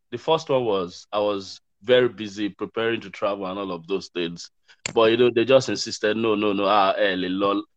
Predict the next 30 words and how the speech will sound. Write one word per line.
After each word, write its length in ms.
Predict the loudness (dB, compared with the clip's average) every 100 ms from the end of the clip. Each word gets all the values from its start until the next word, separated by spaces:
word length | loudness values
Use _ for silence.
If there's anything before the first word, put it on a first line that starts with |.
| _
oh, 40 | -2
le 140 | 0 2
lol, 220 | 4 6
I 120 | 4
just, 200 | 2 -6 -4
eh, 140 | -4
she 340 | -4 -4 -4 -6
is 100 | -4
very 280 | -2 0 -2
important. 640 | -4 -4 -4 -2 -4 -2
Ah, 180 | -2 -2 -4 -20 _
you 140 | -6 -4
know, 140 | -4
people 400 | -4 -2 0 0
will 160 | 0 -4
come 180 | -2 0
back 180 | 2 0 0
later 460 | -2 2 4 4 0 _ -12
with 160 | -8
things 180 | -6 -2
they 100 | -2
should 160 | -2 0
have 180 | 0 2
learned 360 | 2 4 2
before 280 | -4 -4 -2
marriage 460 | 0 0 0 -2 -4
and 120 | -8
stuff 340 | -4 -2 -2 -4
like 160 | -10 -8
that." 160 | -8